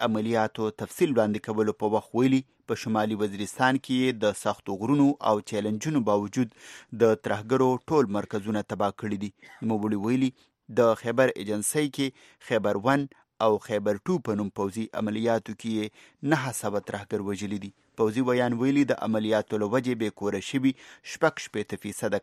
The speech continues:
کډوال بیرته خپلو کورونو ته ستانه شوي دي. عاصم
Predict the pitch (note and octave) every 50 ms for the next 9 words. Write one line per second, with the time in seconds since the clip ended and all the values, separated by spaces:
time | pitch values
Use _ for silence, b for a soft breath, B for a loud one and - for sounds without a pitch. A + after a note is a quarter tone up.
0 | - G2 G2 G2+ A2+ A#2+ A#2+ B2 A#2+ B B B B B B B B2 C#3+ C3+ -
1 | - G#2+ - - - A2 G2+ F#2+ - - A2 A2+ A#2+ A#2 A2 G2+ - G#2+ G2+ -
2 | - - G2+ G2+ G2+ G2 - - A2+ G2+ G2+ G2 G#2 G2+ - _ _ _ _ -
3 | - G#2+ - - G#2